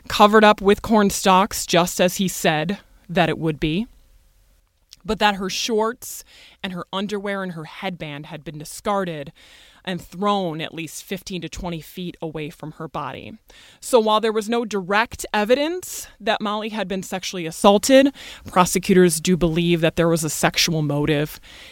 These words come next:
in this case. Molly's body, uh, was too decomposed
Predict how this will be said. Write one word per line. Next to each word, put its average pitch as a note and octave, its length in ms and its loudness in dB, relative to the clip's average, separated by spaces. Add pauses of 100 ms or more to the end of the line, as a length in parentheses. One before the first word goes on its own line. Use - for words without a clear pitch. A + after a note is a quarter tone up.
(120)
in F3+ 180 6
this D#3 180 -2
case. - 560 -4 (640)
Molly's E3 380 4
body, E3 480 2
uh, C#3+ 260 -4
was D3+ 220 -4
too - 220 2
decomposed F3 960 -2